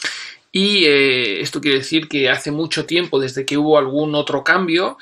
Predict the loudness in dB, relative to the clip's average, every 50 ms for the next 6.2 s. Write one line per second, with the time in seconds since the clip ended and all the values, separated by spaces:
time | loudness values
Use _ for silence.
0 | -12 -12 -10 -12 -14 -14 -8 -4 -2 -2 0 -2 -2 -2 -2 0 2 2 2 2
1 | 2 2 2 4 4 2 2 0 0 -2 -2 -2 -2 0 0 -2 -2 -2 -4 -6
2 | -6 -6 -6 -4 -2 -2 -4 -2 2 2 2 4 4 4 2 2 2 0 -2 -4
3 | -4 -4 -4 -12 _ _ _ _ _ _ _ _ _ _ _ _ _ _ -8 -8
4 | -4 -4 -6 -2 0 0 0 2 2 2 0 2 2 0 0 2 0 -4 -4 -4
5 | -2 -4 -2 -2 -2 -2 -2 -2 -4 -2 0 2 2 2 0 -2 -2 0 0 0
6 | 0 -2 -6 -10